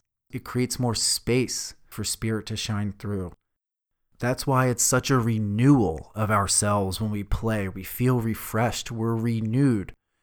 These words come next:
because we're recreated ourselves. Hmm, recreate. That's like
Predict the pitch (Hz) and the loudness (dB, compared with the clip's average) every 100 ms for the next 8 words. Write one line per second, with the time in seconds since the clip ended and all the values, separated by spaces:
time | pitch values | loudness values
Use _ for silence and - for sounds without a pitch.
0 | _ 117 - 123 107 107 113 113 98 - | _ -6 -2 0 0 -2 -2 -2 -4 -12
1 | - 107 120 120 117 113 - - 117 120 | -10 -4 0 2 0 -4 -6 -2 2 2
2 | 135 120 107 101 92 - 98 90 85 - | 4 2 0 -4 -4 -4 -4 -4 -6 -12
3 | - _ _ _ 208 170 98 - _ _ | -14 _ _ _ 0 2 0 -8 _ _
4 | _ - 139 147 - 143 127 95 - - | _ -4 -2 -2 -4 -2 -2 -4 -8 -8
5 | 117 120 - 113 113 - | -4 -4 -2 0 0 -4